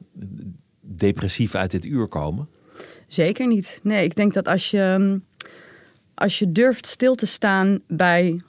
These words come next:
Speaker 2: hoe erg het allemaal is en hoe erg het allemaal nog zou gaan worden, dat dat op een vreemdsoortige manier, maar daar zullen we dan achter komen vandaag, dat het ook heel, nou, op een bepaalde manier heel hoopvol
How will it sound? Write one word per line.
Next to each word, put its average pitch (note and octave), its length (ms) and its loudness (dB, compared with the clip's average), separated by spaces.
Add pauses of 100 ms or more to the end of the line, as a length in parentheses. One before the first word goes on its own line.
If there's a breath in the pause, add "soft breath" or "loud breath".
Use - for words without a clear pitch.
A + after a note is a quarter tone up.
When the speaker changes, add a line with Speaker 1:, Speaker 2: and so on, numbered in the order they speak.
(140)
Speaker 2:
hoe A3 300 4
erg A3+ 240 2
het F#3+ 120 -4
allemaal F#3 380 0
is C#4 300 -2
en F#3+ 120 0
hoe F#3+ 200 2
erg F3 180 0
het F3+ 100 -6
allemaal F3+ 380 0
nog D#3+ 300 -2
zou D#3+ 220 0
gaan D#3+ 200 0
worden, G#3 340 0 (760 loud breath)
dat G#3 360 0
dat - 420 -2 (440)
op G3+ 180 -2
een G3 100 2
vreemdsoortige B3 760 2
manier, A3+ 340 4
maar A3 80 2
daar G3 100 0
zullen G3+ 240 0
we F3 80 2
dan E3 100 2
achter G3+ 220 -4
komen A3 340 2
vandaag, F#3+ 500 0 (440 loud breath)
dat G#3 200 2
het G3+ 200 0
ook A3 140 2
heel, G3+ 420 4 (320 soft breath)
nou, G#3 240 -2
op G3 80 0
een G#3+ 60 2
bepaalde B3+ 320 4
manier A#3+ 260 4
heel G#3 280 2
hoopvol D3+ 640 0